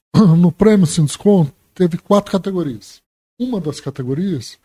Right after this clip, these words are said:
é arquitetura e urbanidade. Aí o Sinduscon, através da comissão organizadora do prêmio, convidou cinquenta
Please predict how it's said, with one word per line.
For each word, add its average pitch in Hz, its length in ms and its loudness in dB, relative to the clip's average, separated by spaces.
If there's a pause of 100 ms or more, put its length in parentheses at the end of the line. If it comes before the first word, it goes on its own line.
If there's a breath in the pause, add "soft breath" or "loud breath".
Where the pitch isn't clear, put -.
(520)
é 151 320 6
arquitetura 190 880 2
e 180 120 -2
urbanidade. 165 920 2 (1600 loud breath)
Aí 202 340 4
o 220 140 -2
Sinduscon, 180 760 2
através 135 360 -4
da 131 140 -2
comissão 131 400 2
organizadora 123 640 4
do 147 120 0
prêmio, 175 480 4
convidou 165 580 2
cinquenta 202 960 0